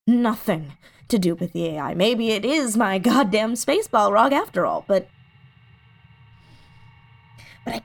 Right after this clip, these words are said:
can't believe Harry died for no reason. Besides, this is me using my initiative. <laughs> That's what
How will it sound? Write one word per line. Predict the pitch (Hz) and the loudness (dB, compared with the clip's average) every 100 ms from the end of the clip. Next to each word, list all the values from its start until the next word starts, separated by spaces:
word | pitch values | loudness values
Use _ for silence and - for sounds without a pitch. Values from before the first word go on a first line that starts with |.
| - | -10
can't | - - 302 320 - _ - | -12 -4 -2 -2 -4 _ -2
believe | 214 196 240 254 196 - | -2 -2 -2 -4 -6 -8
Harry | 233 262 254 180 _ _ - | -6 -4 -4 -6 _ _ -4
died | 208 247 262 185 165 | -2 0 -2 -4 -6
for | - | -4
no | 185 165 180 330 277 | -2 0 2 2 2
reason. | 190 240 339 - 180 156 160 _ _ _ _ _ _ _ _ _ _ _ _ _ _ _ _ _ 107 156 _ _ _ _ _ _ _ _ _ _ _ | -2 -4 -4 -4 -4 -4 -12 _ _ _ _ _ _ _ _ _ _ _ _ _ _ _ _ _ _ _ _ _ _ _ _ _ _ _ _ _ _
Besides, | 247 240 277 220 180 - - _ _ _ _ _ _ _ _ _ _ _ _ | -2 0 0 -2 -6 -14 -16 _ _ _ _ _ _ _ _ _ _ _ _
this | 196 202 220 - - | -2 -2 0 -4 -6
is | 214 214 247 247 - _ _ _ _ _ _ _ _ _ _ _ _ | -4 -4 -4 -6 -12 _ _ _ _ _ _ _ _ _ _ _ _
me | 240 277 311 | -2 2 2
using | 233 233 226 226 | 2 0 2 2
my | 220 | 2
initiative. | 175 175 160 - 151 151 - - - - 254 - _ _ _ _ | 0 -2 -4 -6 -6 -6 -6 -14 -20 -6 -6 -6 _ _ _ _
<laughs> | _ _ _ _ _ _ _ | _ _ _ _ _ _ _
That's | 180 175 | -2 -2
what | 196 185 | -2 -2